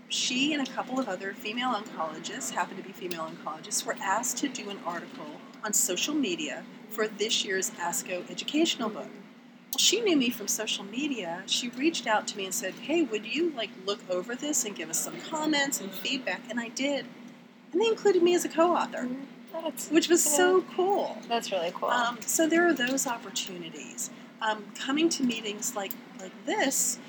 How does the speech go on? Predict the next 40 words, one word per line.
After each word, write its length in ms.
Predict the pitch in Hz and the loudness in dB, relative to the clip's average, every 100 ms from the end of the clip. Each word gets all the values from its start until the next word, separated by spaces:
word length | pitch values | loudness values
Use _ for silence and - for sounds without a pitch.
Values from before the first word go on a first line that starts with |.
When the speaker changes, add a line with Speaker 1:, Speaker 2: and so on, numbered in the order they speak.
| - - - | -16 -12 -4
Speaker 1:
I, 640 | 175 160 165 175 180 180 | -2 -2 -2 0 0 -2
a 120 | - - | -6 -8
couple 180 | - | -6
of 60 | 240 | 0
years 300 | 254 262 262 | 0 2 -2
ago, 540 | - 185 175 190 214 185 185 | -2 -4 -2 -2 -4 -6 -2
went 200 | 190 196 | -2 -2
up 120 | - | -6
to 280 | 208 185 180 - - - | -4 -2 -2 -4 -16 -2
someone 420 | - 214 214 220 | 0 0 -2 -4
who 100 | 220 | -2
was 140 | 196 | -2
presenting. 560 | - 190 185 175 170 190 | -2 -4 -4 -4 -6 -4
I 40 | |
went 160 | 208 220 | 0 0
up 120 | - | -2
to 140 | - - - - | -6 -8 -12 -12
Tatiana 520 | - 208 220 254 240 254 | -6 -2 0 2 0 -2
Prowl 380 | - 180 143 147 | 2 4 4 0
of 100 | - | -2
the 140 | - 170 | 0 2
Speaker 2:
Mm-hmm. 120 | 240 | 2
Speaker 1:
F 60 | |
D 180 | 254 208 | 0 -2
A 260 | 165 123 85 87 - - - - - | -2 -4 -8 -12 -14 -16 -16 -16 0
after 380 | 185 - - 220 | 2 2 -2 -4
a 60 | 214 | -2
meeting 380 | 190 165 - - - - - - - - | -2 -2 -6 -12 -14 -18 -20 -20 -20 -8
and 480 | 190 190 180 175 180 | -2 0 0 -2 -2
said, 520 | 185 - 185 165 160 165 - - - - - - - - - - - - - | 0 2 2 2 2 -2 -12 -14 -16 -18 -20 -20 -20 -20 -20 -20 -20 -20 -6
"I 100 | 185 | -6
appreciate 540 | 175 - 247 - 262 | -6 -2 0 2 2
this 200 | 196 180 | 0 -2
work 240 | 185 175 - | 0 -2 -2
you're 100 | 165 | -4
doing. 500 | - 269 277 269 254 | 0 0 0 0 0
You 100 | 190 | -2
need 260 | 190 185 - | -6 -6 -6
to 100 | 170 | -8
do 180 | - | -10